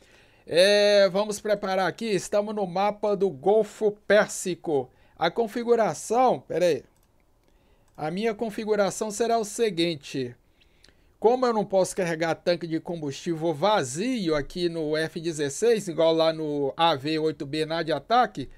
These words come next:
eu vou diminu-, eu vou colocar o tanque de combustível e vou reduzir aqui, ó, a quantidade de libras pra o volume real, como se ele tivesse com o tanque interno.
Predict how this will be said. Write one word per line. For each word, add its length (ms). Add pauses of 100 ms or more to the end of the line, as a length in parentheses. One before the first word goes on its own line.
(400)
eu 120
vou 160
diminu-, 300
eu 100
vou 160
colocar 460
o 100
tanque 440
de 120
combustível 760
e 140
vou 160
reduzir 1000 (380)
aqui, 480
ó, 140 (440)
a 720
quantidade 640
de 140
libras 580 (640)
pra 200
o 100
volume 640
real, 420
como 240
se 100
ele 100
tivesse 600
com 260
o 60
tanque 600
interno. 1000